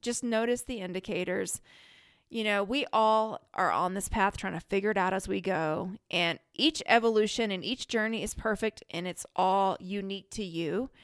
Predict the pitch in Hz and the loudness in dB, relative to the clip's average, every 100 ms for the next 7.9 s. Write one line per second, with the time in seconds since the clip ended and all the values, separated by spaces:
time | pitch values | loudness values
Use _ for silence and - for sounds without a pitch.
0 | - - - - _ - 208 196 - - | -20 -20 -20 -20 _ 2 4 4 2 8
1 | 269 359 - 240 247 254 - 254 240 247 | 8 8 6 6 6 4 2 4 4 4
2 | 254 - 185 196 190 196 185 - 202 208 | -2 -4 2 2 4 2 0 -2 -2 -2
3 | 226 220 214 - 175 180 196 - 190 170 | -4 -4 -6 -6 0 0 0 -2 -4 -2
4 | 190 - 175 180 185 190 185 165 165 156 | -4 -2 0 2 2 -2 -4 -8 -6 -4
5 | 180 180 170 175 185 214 - - - 233 | -2 -2 -4 -2 -4 -6 -12 -18 0 2
6 | 214 220 220 220 233 202 175 - 233 220 | 2 -2 -4 -4 -4 -6 -6 -4 -2 -2
7 | 208 196 185 - 208 175 156 151 107 | -4 -4 -6 -2 -2 -2 -2 -4 -6